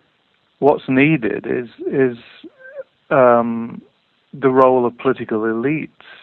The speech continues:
to introduce reforms which are going to, um, make a difference to, to the lives of animals.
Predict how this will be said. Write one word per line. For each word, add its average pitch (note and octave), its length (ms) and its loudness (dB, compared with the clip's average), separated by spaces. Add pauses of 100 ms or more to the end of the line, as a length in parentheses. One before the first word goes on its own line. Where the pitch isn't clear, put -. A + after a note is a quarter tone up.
(200)
to A2+ 520 -4 (1120)
introduce A#2 480 -2 (160)
reforms A2+ 880 -2
which - 480 -8
are A2+ 200 0
going G#2+ 460 -2 (140)
to, G#2 540 -6 (480)
um, G2+ 600 -10
make A2 280 -6
a A2 40 -2
difference G#2+ 440 -8 (120)
to, A2 300 -10 (460)
to A2+ 120 -4
the G#2+ 120 -4
lives G#2+ 340 -2
of G#2 120 -6
animals. G#2 580 -10